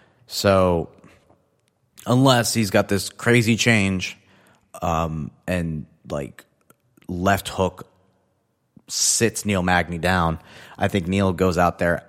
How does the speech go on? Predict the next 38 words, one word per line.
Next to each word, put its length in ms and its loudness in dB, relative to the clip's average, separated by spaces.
pushes 340 -4
the 80 -2
pace, 420 -2
jab, 560 -2
cross, 380 -2
jab, 260 -2
jab, 240 -2
jab, 320 -2
jab, 260 -6
cross, 340 -2
cross, 360 -4
jab, 400 -6
cross, 380 -4
cross, 260 -4
jab, 360 -4
check 200 -8
hook, 220 -8
jab, 280 -6
jab, 200 -8
cross. 380 -8
You 120 -4
know 140 -4
what 80 -8
I 40 -10
mean. 180 -16
Like, 180 -6
being 200 2
long, 440 0
tall, 300 -2
staying 280 -4
on 60 -4
the 100 -4
outside, 500 -2
doing 320 0
the 240 0
patented 500 -2
Trevor 340 2
Whitman 580 -2